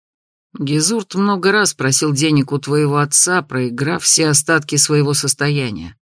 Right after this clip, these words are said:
Но твой отец живых денег ему больше не давал. Оплачивал квартиру с полным пансионом, и все. Это Гизурта очень злило. Неблагодарный подонок.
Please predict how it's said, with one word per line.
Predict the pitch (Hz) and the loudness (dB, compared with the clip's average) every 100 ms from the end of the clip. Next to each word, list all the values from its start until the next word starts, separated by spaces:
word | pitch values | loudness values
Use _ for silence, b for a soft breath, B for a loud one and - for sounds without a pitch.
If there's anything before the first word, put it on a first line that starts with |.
| _ _ _ - | _ _ _ 0
Но | 151 165 220 233 | 2 4 2 0
твой | 190 202 185 | 0 2 2
отец | 151 214 214 | 2 2 2
живых | 143 156 165 202 156 | 2 0 2 0 0
денег | 147 180 170 147 | -2 -2 -4 -4
ему | 143 156 151 | -2 -2 -2
больше | 156 160 - 151 | -2 -2 0 2
не | 151 | 2
давал. | 147 147 147 - - _ _ _ _ _ _ _ - | 0 -2 -4 -10 -16 _ _ _ _ _ _ _ -6
Оплачивал | 123 185 208 - 135 139 | -2 0 2 2 0 0
квартиру | 165 175 - 247 220 | 0 0 0 0 0
с | - | 0
полным | 202 190 180 | 2 2 0
пансионом, | 160 175 - 165 165 156 139 - | -2 -2 -2 0 0 0 -2 -4
и | 190 | -6
все. | - - 107 - _ _ _ _ _ _ _ _ | -4 -6 -8 -16 _ _ _ _ _ _ _ _
Это | 131 143 151 - 190 | -4 -4 -4 -4 -2
Гизурта | 185 170 156 143 160 - 151 | 0 0 0 0 -4 -4 -2
очень | 147 147 143 | 0 0 -2
злило. | 135 131 117 - - _ _ _ _ _ - | -2 -4 -6 -10 -16 _ _ _ _ _ -2
Неблагодарный | 156 151 143 131 131 139 131 123 117 113 | 2 4 4 2 0 -2 0 -2 -2 -2
подонок. | 131 131 127 95 - | -4 -4 -6 -10 -14